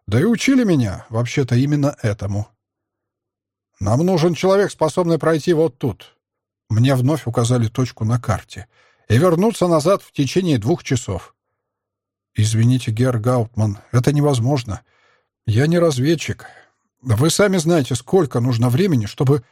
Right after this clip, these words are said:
под таким огнем пройти хоть сотню метров. Было бы это легко, танки вермахта уже катились бы по набережной.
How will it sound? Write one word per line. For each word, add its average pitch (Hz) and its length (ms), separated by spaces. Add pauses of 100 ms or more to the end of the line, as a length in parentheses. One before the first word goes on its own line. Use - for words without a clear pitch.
(140)
под - 180
таким 151 340
огнем 139 320
пройти 143 340
хоть 160 260
сотню 180 420
метров. - 460 (360)
Было 185 300
бы 180 160
это 170 140
легко, 165 360
танки 180 360
вермахта 156 460
уже 135 200
катились 156 540
бы 127 120
по 120 160
набережной. 98 680